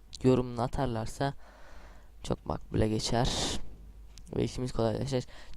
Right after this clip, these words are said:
Tabii canlı yayında çok az kişi olursa canlı yayını bitiririz.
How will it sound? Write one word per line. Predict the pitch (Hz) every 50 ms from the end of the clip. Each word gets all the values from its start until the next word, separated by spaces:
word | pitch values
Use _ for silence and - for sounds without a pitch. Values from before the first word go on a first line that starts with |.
| - -
Tabii | - 165 151 - -
canlı | - 165 160 160 165 170
yayında | 170 170 170 165 165 160 156 151 160 160 156 151
çok | - - - 175 - -
az | 151 151 - -
kişi | - - - -
olursa | 151 135 135 135 - - 139 135
canlı | - 151 143 139 139 135
yayını | 131 131 127 123 123 -
bitiririz. | - - 143 117 113 117 123 131 - -